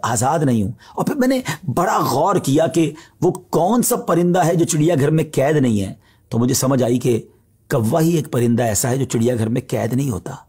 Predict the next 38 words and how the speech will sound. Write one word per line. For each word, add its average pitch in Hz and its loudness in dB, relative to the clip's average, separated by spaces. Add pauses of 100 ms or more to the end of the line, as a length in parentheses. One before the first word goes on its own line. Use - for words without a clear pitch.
उसको 156 -4
कोई 190 -2
कैद 160 -4
नहीं 185 -2
करता।" - -8 (840)
नाजरीन, 107 -2 (460)
कौवे 123 0
ने 143 2
जब 110 0
ये 147 0
सुना, 127 0
तो 131 -6
उसे - -4
एहसास 95 -6
हुआ 78 -10 (340)
कि 110 -6
मैं 104 -4
भी 139 -2
अपनी 131 -4
जगह 110 -4
पर - -10 (120)
वाकई 104 -4
खुशनसीब 117 -12
हूँ। - -20 (920)
अब 180 -2
यहाँ 180 0 (240)
बज़ाहिर 165 0
तो 208 -2
ये 220 2
एक 226 -6
फर्जी 151 0
वाकया 98 -4
है, - -10 (460)
लेकिन 175 0
अगर 196 0
इसको 208 -2
हम 170 0
अपनी 175 0